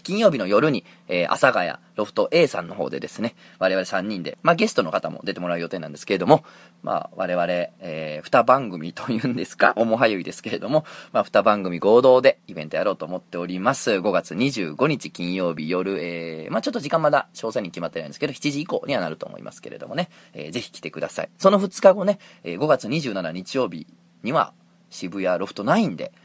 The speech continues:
ね、なんとあのー、匿名ラジオがイベントするそうなんですけれども、もうこちらはもうチケット発売即完売なんで、<laughs> あの、いけないと思いますけれども。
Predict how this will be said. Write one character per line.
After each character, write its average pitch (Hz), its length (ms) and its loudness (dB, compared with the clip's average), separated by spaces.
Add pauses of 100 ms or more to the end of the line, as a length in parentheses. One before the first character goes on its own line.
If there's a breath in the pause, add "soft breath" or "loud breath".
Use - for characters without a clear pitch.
(360 soft breath)
ね、 110 320 -4
な 82 120 -6
ん 80 80 -10
と - 200 -10
あ - 40 -18
の - 140 -18
ー、 - 380 -20 (280)
匿 151 220 -6
名 151 140 4
ラ 139 140 2
ジ - 160 -6
オ - 120 -8 (320 soft breath)
が 135 100 12
イ 101 80 0
ベ 110 100 0
ン 110 40 -4
ト 104 80 -6
す - 100 -8
る 107 60 -6
そ 117 120 -4
う - 20 -2
な 95 100 -6
ん 90 40 -6
で 87 80 -8
す - 80 -16
け 143 80 0
れ - 40 2
ど 247 80 10
も、 233 100 4
も 110 120 -6
う - 20 -10
こ 151 120 -4
ち 180 100 -6
ら 175 120 6
は 160 60 6
も 160 220 0
う - 60 -16
チ - 120 -6
ケ 170 80 2
ッ - 20 -2
ト 113 240 4
発 - 220 -4
売 98 120 4
即 160 200 2
完 90 220 -4
売 85 200 0
な - 80 -12
ん 92 100 -14
で、 90 180 -2 (160 loud breath)
<laughs> - 120 -20
あ 123 160 0
の、 - 320 -6 (240 loud breath)
い 143 60 0
け 139 100 -2
な 110 60 2
い 92 60 -2
と - 80 -8
思 73 100 -10
い - 40 -14
ま - 80 -6
す - 100 -10
け - 100 -2
れ - 60 -2
ど 82 100 0
も。 85 160 -6